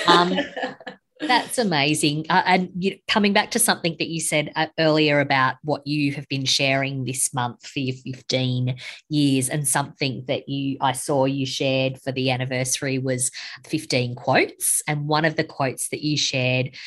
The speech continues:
Speaker 1: was, which I absolutely loved, was from Winston Churchill. And it was, "Success is not final. Failure is not fatal. It's the courage to continue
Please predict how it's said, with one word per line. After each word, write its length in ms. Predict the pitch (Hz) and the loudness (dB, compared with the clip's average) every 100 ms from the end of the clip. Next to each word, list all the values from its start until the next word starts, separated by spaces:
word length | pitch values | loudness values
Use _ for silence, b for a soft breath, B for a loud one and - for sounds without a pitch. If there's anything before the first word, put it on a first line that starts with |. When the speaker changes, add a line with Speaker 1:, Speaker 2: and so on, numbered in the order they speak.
| B B | B B
Speaker 1:
was, 240 | 170 156 - | 0 0 0
which 220 | 147 - | -4 -2
I 80 | 143 | -2
absolutely 600 | 135 131 - 147 - 147 | -2 -2 -2 -2 -2 -2
loved, 360 | 139 131 131 - | 2 2 0 -2
was 160 | 135 | -4
from 200 | - 143 | -2 -2
Winston 420 | 135 123 - 139 131 | -2 -2 -2 -2 -2
Churchill. 600 | - 113 - 180 240 220 | 0 0 0 2 4 2
And 140 | 147 | 0
it 80 | 120 | -2
was, 300 | 143 139 - B B B | -2 0 -4 B B B
"Success 720 | - 165 - - 156 - - | 0 0 0 4 4 4 -2
is 240 | - 160 | 0 0
not 240 | 160 147 - | 0 -2 -2
final. 840 | - 135 135 139 135 175 285 262 - | -2 0 0 0 -2 -2 -2 -4 -10
Failure 640 | - 151 147 147 147 139 | -2 2 2 2 0 -2
is 200 | 147 135 | -4 -8
not 260 | 147 135 - | -6 -8 -8
fatal. 760 | - 123 123 127 123 123 190 - | -6 -4 -2 -4 -4 -2 -2 -2
It's 280 | 156 151 - | -4 -4 -4
the 80 | 135 | -4
courage 600 | - - 143 131 131 - | -4 0 2 2 0 -2
to 120 | 131 | -6
continue 960 | - 131 127 - 135 131 131 220 339 | -6 -6 -4 -4 -2 0 2 2 2